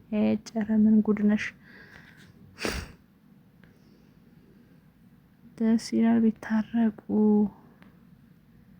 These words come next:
ኦኬ ሩታዬ ልክ ናት ማሚ። እሱ ርቅ ቢፈልግ ያቺ ተንከስ የሆነች ልጅ ጋር መራቅ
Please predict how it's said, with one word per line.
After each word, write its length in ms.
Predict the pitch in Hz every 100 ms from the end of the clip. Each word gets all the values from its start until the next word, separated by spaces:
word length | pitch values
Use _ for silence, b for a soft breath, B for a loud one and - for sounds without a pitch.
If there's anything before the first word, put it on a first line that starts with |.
| - _ _ _ 220
ኦኬ 300 | 214 - - 226 220 220 208 - B B
ሩታዬ 460 | 214 214 - 226 220 214
ልክ 240 | 208 - -
ናት 220 | 233 226 -
ማሚ። 260 | 214 214 220
እሱ 160 | 208 - 226 220
ርቅ 220 | 214 - - 214 220 226 214 - b b b
ቢፈልግ 560 | - 220 - 226 220 220
ያቺ 220 | 220 - -
ተንከስ 440 | - 226 214 -
የሆነች 400 | - 208 208 202 -
ልጅ 200 | 233 - -
ጋር 260 | - 226 226 208 - -
መራቅ 360 | 220 214 214